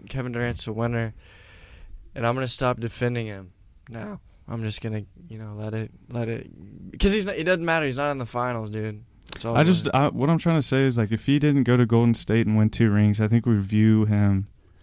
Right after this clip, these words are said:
Speaker 2: differently as a winner, as a player who can be the number one on a team. And, uh, to be honest, I'm not even sure if he was the best.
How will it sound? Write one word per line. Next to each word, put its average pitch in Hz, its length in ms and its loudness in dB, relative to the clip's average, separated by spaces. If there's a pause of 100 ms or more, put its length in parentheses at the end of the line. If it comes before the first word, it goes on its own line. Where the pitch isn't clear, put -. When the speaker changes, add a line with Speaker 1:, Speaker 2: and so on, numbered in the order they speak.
(1300)
Speaker 2:
differently 98 580 4
as 104 160 4
a 101 60 4
winner, 98 400 4
as 104 140 2
a 98 80 0
player 104 300 2
who 98 120 2
can 101 200 0
be 101 80 2
the 98 100 4
number 98 240 2
one 98 200 2
on 98 120 2
a 95 80 -2
team. 98 380 -2 (880)
And, 101 240 4
uh, 95 280 0 (1300)
to 117 100 0
be 123 120 8
honest, 143 260 4
I'm 135 120 2
not 131 140 4
even 123 140 0
sure 120 200 -2
if 117 100 -4
he 120 80 0
was 113 140 2
the 110 60 2
best. 110 340 -2